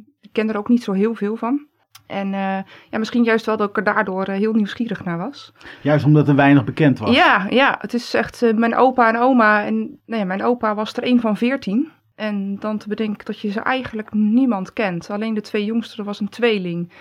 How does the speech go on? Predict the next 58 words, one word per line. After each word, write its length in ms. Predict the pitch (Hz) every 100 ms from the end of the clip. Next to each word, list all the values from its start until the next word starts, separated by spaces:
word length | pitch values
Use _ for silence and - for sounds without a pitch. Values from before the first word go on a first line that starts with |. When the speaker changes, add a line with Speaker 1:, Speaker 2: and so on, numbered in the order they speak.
| - _ _
Speaker 1:
Die 320 | 226 226 208
had 180 | 202 214
ik 100 | 214
dan 160 | 220 202
wel 120 | 196
eens 180 | 208 -
gezien 460 | 196 208 277 370
op 120 | -
een 100 | 214
feestje, 500 | 196 240 277 - 262 320
maar 260 | 240 202 202
verder 260 | - 240 214
is 60 |
het 80 | -
eigenlijk 320 | 269 262 190
nooit 260 | 233 269 240
iemand. 480 | 170 160 170 160 _ _ _ _ -
En 140 | -
dan, 220 | 208 196 196
mijn 260 | 202 202 -
vader 200 | 226 220
had 140 | 196
maar 120 | 208
één 260 | - 214 196
broer. 480 | 233 220 175 175 - -
En, 240 | 220 202
eh, 380 | 202 196 196 202 _ _
ja, 140 | 220
dat 140 | 190 185
was 180 | 214 -
het 100 | 349
eigenlijk 480 | 349 240 185 180
dan 280 | - 185 185 180
van 180 | 202
de 60 | 180
familie. 500 | - 185 180 202 285 _ _ _ _ -
En 120 | 220
verder 260 | 226 196 -
kende 220 | - 226 202
ik 160 | 196
helemaal 260 | 196 196 180
niemand. 480 | 240 226 170 185 -
En 160 | 214 202
misschien 260 | 196 226
is 80 | 214
dat 140 | 220
ook 140 | 247 247
wel 120 | 226
juist 320 | 214 240 240
dat 180 | 220 -
me 140 | 208
dat 340 | 220 262 - -
heel 220 | 220 247
erg 120 | 233 226
nieuwsgierig 520 | 240 226 254 240 233
maakte 400 | 226 226 - 233
van, 320 | 226 220 220
eh, 240 | 214 214